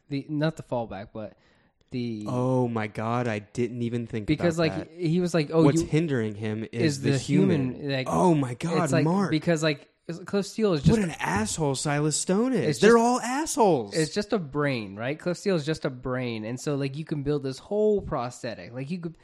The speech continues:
Speaker 1: like, this prosthetics that Cyborg is, is, like, I could have built, like, a whole grid with
Speaker 2: Oh,
Speaker 1: just
Speaker 2: just
Speaker 1: a, with just a human brain.
Speaker 2: Yeah.
Speaker 1: But I can't because there's still my son there.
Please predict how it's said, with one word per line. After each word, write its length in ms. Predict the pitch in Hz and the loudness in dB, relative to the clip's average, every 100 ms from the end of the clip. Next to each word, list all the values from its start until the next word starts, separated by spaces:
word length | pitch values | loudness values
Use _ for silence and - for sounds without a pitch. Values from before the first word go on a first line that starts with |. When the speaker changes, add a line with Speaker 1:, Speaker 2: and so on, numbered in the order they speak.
| _ | _
Speaker 1:
like, 220 | 151 139 - 165 160 | -12 -12 -16 -18 -6
this 240 | 156 143 | -6 -6
prosthetics 520 | - 180 180 226 226 - | -4 -4 -2 -4 -4 -6
that 60 | 151 | -4
Cyborg 520 | 170 156 151 143 120 | -2 0 0 -2 -4
is, 480 | 127 135 156 165 - _ _ _ _ _ _ _ | -6 -2 -2 -4 -12 _ _ _ _ _ _ _
is, 160 | 151 143 | -6 -2
like, 220 | 143 135 - | -4 -4 -6
I 100 | 147 | -2
could 120 | 180 | 0
have 180 | 156 131 | -2 -2
built, 320 | 143 139 - | -4 -4 -8
like, 240 | 135 123 - | -10 -10 -12
a 80 | |
whole 480 | 127 160 139 127 123 | -8 -6 -4 -6 -10
grid 540 | - 139 165 131 120 131 _ _ _ _ _ _ | -8 -4 -4 -4 -6 -10 _ _ _ _ _ _
with 240 | 139 131 - | -6 -6 -4
Speaker 2:
Oh, 20 | |
Speaker 1:
just 220 | - 220 | -6 -4
Speaker 2:
just 20 | |
Speaker 1:
a, 80 | 131 - _ | -8 -10 _
with 220 | 143 135 | -6 -6
just 200 | - 131 | -6 -8
a 60 | 127 | -8
human 320 | 120 139 117 | -4 -2 -2
brain. 300 | 113 98 78 _ _ _ _ - | -6 -10 -12 _ _ _ _ -16
Speaker 2:
Yeah. 160 | 107 | -6
Speaker 1:
But 180 | 135 135 | -2 0
I 160 | 131 123 | 0 -4
can't 360 | - 180 165 | -4 -4 -4
because 260 | 139 131 123 | -6 -8 -8
there's 200 | 123 120 | -8 -10
still 220 | - 151 | -8 -6
my 160 | 131 120 | -4 -8
son 560 | - - 156 156 143 135 | -8 -4 -2 0 -2 -4
there. 480 | 120 107 104 113 | -8 -8 -10 -14